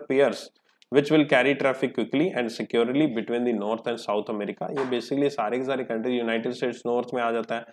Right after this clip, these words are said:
ये ब्राजील, ब्राजील जो कंट्रीज हैं ये साउथ में चली जाती हैं, तो ये नॉर्थ अमेरिका को साउथ अमेरिका से कनेक्ट करने के लिए ऐसे बारह फाइबर्स यहाँ पर पेयर्स जो हैं वो यहाँ पर लगाए जाएंगे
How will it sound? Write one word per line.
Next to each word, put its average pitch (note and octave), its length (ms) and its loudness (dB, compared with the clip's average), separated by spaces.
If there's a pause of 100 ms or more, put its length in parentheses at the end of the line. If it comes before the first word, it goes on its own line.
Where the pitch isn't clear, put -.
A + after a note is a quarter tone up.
(280)
ये C3+ 60 4
ब्राजील, A#2+ 460 4
ब्राजील C3 500 4
जो B2+ 140 4
कंट्रीज A#2+ 420 0
हैं C3 80 -2
ये B2+ 100 2
साउथ A2+ 380 0
में C3 100 2
चली A#2+ 180 2
जाती A#2 260 2
हैं, B2+ 160 0 (340)
तो C#3 60 6
ये C3+ 160 8
नॉर्थ D3 460 6
अमेरिका C#3 560 6
को C#3 140 8
साउथ C#3+ 400 4
अमेरिका B2 360 2
से A#2+ 160 0
कनेक्ट C3+ 420 0
करने A2+ 320 2
के A2+ 80 0
लिए A2+ 240 4 (400)
ऐसे F3 220 2 (100)
बारह D3+ 360 8 (180)
फाइबर्स B2 520 4 (300)
यहाँ A2 200 -2
पर A#2+ 220 2 (120)
पेयर्स B2+ 320 4
जो A2 120 0
हैं A2+ 120 -2
वो A#2 200 -2
यहाँ G#2+ 260 -2
पर G#2+ 120 -2 (300)
लगाए G2 360 2
जाएंगे B2 380 2